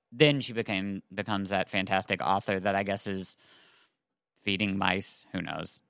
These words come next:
Um, it's just weird. It, I, I didn't really understand the connect-, the ending. I really, to, to be honest, like, I was kinda creeped out by, 'cause it ends with, like, okay, the family is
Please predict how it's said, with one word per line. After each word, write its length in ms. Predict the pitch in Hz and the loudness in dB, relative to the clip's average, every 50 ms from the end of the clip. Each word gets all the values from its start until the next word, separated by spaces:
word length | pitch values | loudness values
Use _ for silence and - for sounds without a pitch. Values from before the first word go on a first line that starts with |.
| _ _ _ _ _ | _ _ _ _ _
Um, 460 | _ 101 104 104 101 104 98 98 98 - _ _ _ _ _ _ _ _ _ _ | _ 4 4 6 4 4 2 0 -2 -4 _ _ _ _ _ _ _ _ _ _
it's 140 | - 233 - | 6 6 6
just 200 | 349 330 - - | 4 2 2 0
weird. 380 | 120 120 117 117 117 117 117 - | 0 2 6 6 6 6 4 4
It, 220 | - 143 139 135 - | 6 4 4 6 6
I, 220 | - 135 135 135 123 - | 8 8 8 6 4 4
I 100 | 120 131 | 4 4
didn't 280 | 131 123 160 170 151 110 | 4 6 4 4 4 4
really 300 | 139 143 143 135 139 135 | 6 6 8 8 6 6
understand 600 | - 123 127 123 123 123 - - 123 120 120 120 | 6 4 4 4 4 2 2 4 4 4 4 4
the 60 | 120 117 | 2 0
connect-, 340 | - 127 120 117 - - _ _ _ _ - | 2 4 4 4 4 2 _ _ _ _ 0
the 200 | 113 143 - - | 0 0 2 6
ending. 300 | 170 180 190 196 202 185 151 | 6 6 6 6 8 8 8
I 60 | 135 | 8
really, 360 | 131 120 127 127 120 123 120 | 8 6 4 6 6 6 4
to, 220 | 101 - - 117 98 - - - | 2 0 -6 -8 -8 -8 -12 -4
to 80 | - 113 | -2 0
be 180 | 101 110 110 | 2 4 4
honest, 320 | 107 110 113 120 117 - - | 4 4 6 4 2 4 2
like, 180 | 110 107 95 - | 2 2 4 4
I 240 | 107 107 104 104 - - - - - - - - _ | 2 2 2 0 -4 -12 -20 -20 -20 -20 -20 -20 _
was 380 | - 123 127 127 123 120 110 - _ | 4 6 6 6 6 4 0 -4 _
kinda 240 | - 156 139 139 135 | 2 4 4 4 4
creeped 340 | 113 - 139 127 120 - - | 0 2 0 0 0 4 6
out 240 | 113 110 113 110 - | 6 6 6 6 6
by, 340 | 120 117 117 117 117 117 113 | 8 8 10 10 8 6 4
'cause 220 | - - 123 110 | 4 2 2 4
it 140 | 117 117 - _ | 4 2 4 _
ends 280 | 143 151 160 165 147 131 | 6 6 8 6 6 6
with, 300 | 131 135 127 127 - - | 8 8 8 8 6 6
like, 380 | 117 113 113 113 104 - - _ - - - - - - _ _ _ _ _ _ _ _ _ - | 6 8 6 6 2 -2 -12 _ -20 -20 -20 -20 -20 -20 _ _ _ _ _ _ _ _ _ 6
okay, 360 | 151 147 127 139 120 113 113 | 6 6 6 6 6 6 6
the 120 | 110 113 113 | 4 2 2
family 480 | - 143 139 139 139 143 143 135 131 | 4 4 6 6 6 6 4 6 6
is 260 | 127 123 120 113 - | 4 4 2 -2 -6